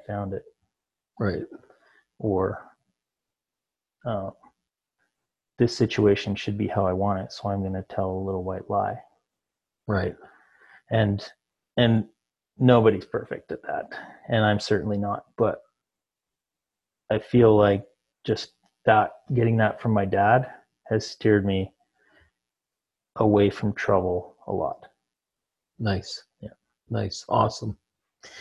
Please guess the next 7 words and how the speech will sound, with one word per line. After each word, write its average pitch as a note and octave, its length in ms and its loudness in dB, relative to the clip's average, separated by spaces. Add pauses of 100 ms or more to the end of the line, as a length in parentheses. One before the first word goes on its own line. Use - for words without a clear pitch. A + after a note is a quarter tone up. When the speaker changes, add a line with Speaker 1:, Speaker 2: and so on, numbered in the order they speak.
(480)
Speaker 2:
You A2+ 1040 8 (1300)
have G#2 420 4
family, G#2 580 2
uh, F#2+ 260 4
siblings? B2 600 2
You G#2+ 100 6
have G#2+ 280 0